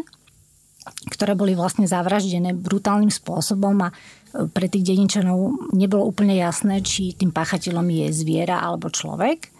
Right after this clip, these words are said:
Oni sa už potom hrozne báli, lebo dvadsaťpäť rokov vlastne nevedeli s tým nejakým spôsobom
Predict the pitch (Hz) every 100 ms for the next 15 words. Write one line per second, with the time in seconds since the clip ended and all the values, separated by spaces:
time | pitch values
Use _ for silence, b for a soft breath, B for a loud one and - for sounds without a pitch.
0 | B 185 202 240 226 - 247 226 240 240
1 | 247 208 208 208 156 160 180 180 180 170
2 | 190 190 190 180 180 - 196 185 196 190
3 | 190 - 185 190 185 170 190 - - 147
4 | 151 170